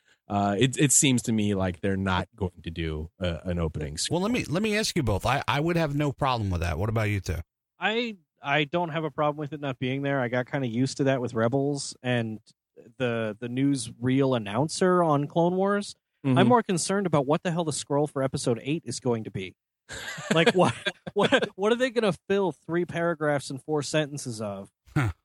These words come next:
Speaker 1: Yeah.
Speaker 3: with, like, opening at the exact same place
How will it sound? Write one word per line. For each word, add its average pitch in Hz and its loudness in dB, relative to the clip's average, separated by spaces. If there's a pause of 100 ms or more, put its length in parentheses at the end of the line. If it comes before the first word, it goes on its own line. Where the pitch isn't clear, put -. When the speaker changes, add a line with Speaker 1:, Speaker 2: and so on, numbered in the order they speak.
(100)
Speaker 1:
Yeah. 120 2
Speaker 3:
with, 147 -6
like, 139 2 (300)
opening 160 2
at 147 -6
the 151 -2
exact 135 -4
same 135 -8
place 127 -6